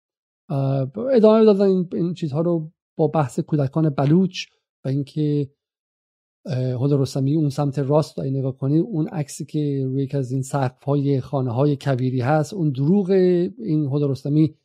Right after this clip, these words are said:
این تصویر از ایران نشون می‌ده، تصویر واقعی اون کودکان بلوچن که دارن آب رو از، اه، چاه به زور می‌کشن بیرون.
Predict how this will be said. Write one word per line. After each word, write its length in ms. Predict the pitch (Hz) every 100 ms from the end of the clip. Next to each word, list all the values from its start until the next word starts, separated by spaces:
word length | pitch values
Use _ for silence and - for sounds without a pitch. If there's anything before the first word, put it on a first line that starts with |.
| _ -
این 140 | 196
تصویر 340 | 190 175 202
از 100 | 175
ایران 260 | 202 170 165
نشون 220 | 147 175
می‌ده، 180 | 165 151
تصویر 260 | 131 165 165
واقعی 460 | 147 135 147 165
اون 160 | 202 165
کودکان 460 | - 143 131 165
بلوچن 440 | 147 135 151 165 151
که 100 | 151
دارن 320 | 135 143 151 - _ _ -
آب 300 | 156 170 151
رو 120 | 156
از، 520 | 175 156 151 139 - _ _ _ -
اه، 360 | 127 120 123 117 -
چاه 260 | 165 139
به 80 | 160
زور 220 | 123 143
می‌کشن 420 | 131 131 131 127 113
بیرون. 240 | 113